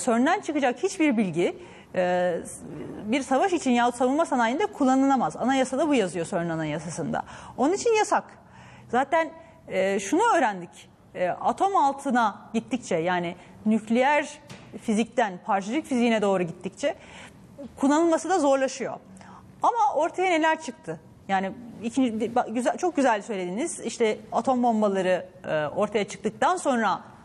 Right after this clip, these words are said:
ortaya çıkan buluşlardan bahsedersek, cern'ün yine önderliğinde tomografi makinesinden bahsedebiliriz ve M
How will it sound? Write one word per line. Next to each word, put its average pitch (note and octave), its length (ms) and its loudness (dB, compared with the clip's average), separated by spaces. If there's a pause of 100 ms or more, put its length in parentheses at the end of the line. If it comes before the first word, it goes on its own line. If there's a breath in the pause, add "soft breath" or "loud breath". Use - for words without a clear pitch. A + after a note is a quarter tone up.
(140)
ortaya G3 360 0
çıkan F3 400 -4
buluşlardan F3 540 -2
bahsedersek, F#3+ 680 -2 (200)
cern'ün A3+ 440 2 (280 loud breath)
yine G3 200 0
önderliğinde F3 720 0 (320 loud breath)
tomografi C#4 520 2
makinesinden G3+ 560 0
bahsedebiliriz E3 840 -2 (500 loud breath)
ve B3 60 4
M G4+ 180 4